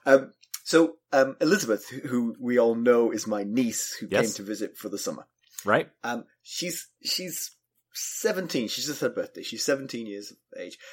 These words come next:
Speaker 1: And she's got a bad back, which seems very young to have a bad back. But she, she went to see a chiropractor. And the chiropractor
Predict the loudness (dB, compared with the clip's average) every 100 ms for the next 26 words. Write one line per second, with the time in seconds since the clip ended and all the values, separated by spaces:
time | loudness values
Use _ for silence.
0 | -8 -2 2 4 4 4 2 2 0 2
1 | 2 2 -8 -4 -2 2 4 4 4 4
2 | 4 0 -6 -6 -6 -8 -8 -10 -12 -12
3 | -12 -10 -8 -10 -12 -10 -6 -6 -8 -4
4 | -4 -4 -6 -4 -2 0 -2 -4 -10 -10
5 | -12 -12 _ _ -20 -20 -20 _ _ -8
6 | -8 -2 2 2 2 0 -2 -2 -2